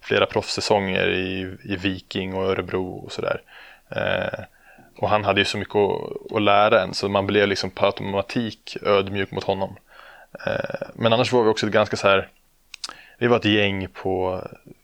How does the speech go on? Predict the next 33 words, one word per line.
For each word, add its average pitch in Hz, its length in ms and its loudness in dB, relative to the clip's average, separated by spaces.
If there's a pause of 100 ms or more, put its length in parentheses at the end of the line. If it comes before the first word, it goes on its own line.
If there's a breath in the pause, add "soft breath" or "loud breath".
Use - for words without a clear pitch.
eh, - 580 -12
kanske 98 380 -2
en 95 260 -6 (400 soft breath)
sex, - 300 -4
sju 110 120 0
grabbar 98 360 4
födda 98 340 2
nittiosju, 101 440 -4
nittiosex. - 640 -8 (840 loud breath)
Och 104 120 -2
då 113 160 6
var 107 120 6
det 95 60 2
lite 82 140 -2
så - 100 0
här, - 100 2
ja, 101 60 2
men 104 120 0
fan, - 280 -10
varför - 200 -10
ska - 160 -4
jag 110 300 4
ta 101 140 -4
bollen? 95 600 0 (680 loud breath)
Varför 110 200 0
ska 113 120 -2
han 113 160 6
som 110 120 -4
är 101 40 2
nittiosexa - 460 -2
köra 104 240 4
med 101 100 0
mig? - 360 0